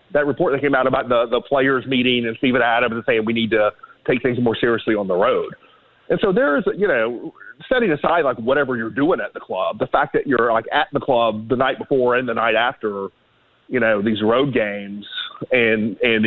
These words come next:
you have a team issue of people who saying, like, "We need to button down and get more serious on the road." Like, that's a real issue relative to team. That is not an issue relative to Ja Morant's status as an active basketball player in the N B A, I don't think.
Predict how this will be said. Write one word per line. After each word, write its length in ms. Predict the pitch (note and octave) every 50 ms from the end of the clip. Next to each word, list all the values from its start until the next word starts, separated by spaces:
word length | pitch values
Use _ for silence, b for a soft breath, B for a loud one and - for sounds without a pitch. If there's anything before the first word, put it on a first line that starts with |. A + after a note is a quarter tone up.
| A2
you 100 | A2+ B2 B2
have 100 | A2 G#2
a 60 | G#2
team 280 | - - C#3+ C3+ B2+ A#2+
issue 360 | A2+ A#2 - - B2 A#2+ A2
of 80 | G2+ -
people 280 | A#2+ A2+ - A2 G#2+
who 120 | A2 A2 G#2 -
saying, 220 | - A#2 G#2+ G#2 G2+
like, 200 | G2+ F#2+ G2 -
"We 100 | A#2+ A2+
need 160 | A2+ A#2 G#2+
to 40 | G#2
button 260 | G#2+ A#2+ A#2 - A#2+
down 220 | A2 A2 G#2 G#2 G2+
and 80 | G#2
get 140 | G#2 A2 -
more 160 | A#2 G#2+ F#2+
serious 320 | - - A2 G#2+ G2+ F#2+ -
on 120 | - G2 F#2
the 60 | F#2
road." 380 | F2 F#2 A2+ C3+ C#3 G#2 G2+ - B B B B -
Like, 120 | F3 F3+
that's 180 | C4+ C#4+ C#4+ -
a 60 | A3
real 160 | F#3 D3 C3
issue 240 | B2+ A2+ - C#3 A#2+
relative 340 | B2 A#2 A2 G2+ F#2+ F2 -
to 80 | - - -
team. 360 | - - B2 G2+ E2+ - - B B B B B B B
That 160 | - G3 A3
is 80 | G3+ D#3+
not 220 | C#3+ F3+ D#3 D#3 C#3
an 100 | C#3 -
issue 480 | C3 C3 B2+ - - B2+ A2+ A#2 A2
relative 400 | A#2 A2 G#2+ G#2+ G#2 G#2 G#2 F#2+ -
to 140 | - A2 G2+
Ja 240 | G#2 C#3 A#2 A2+ G#2+
Morant's 440 | G2 A2+ G#2+ G2+ G#2 G#2 G2+ - - - - - - - - - - - - - -
status 360 | - D3+ C3 A2+ A2+ A#2+ A2+ -
as 80 | D3 A#2
an 100 | - C3+ A2+
active 320 | A2+ A2+ G#2+ - A#2 G2+
basketball 460 | G#2+ G#2+ G2+ G2 - - G2 F#2+ F#2
player 420 | F2 - - - - - G2 F#2+ G2+
in 80 | F2+
the 100 | F2+ G2
N 100 | F#2 F2
B 100 | F#2 F2+
A, 220 | F2+ F2 - - -
I 60 | -
don't 180 | - - - -
think. 220 | - - - -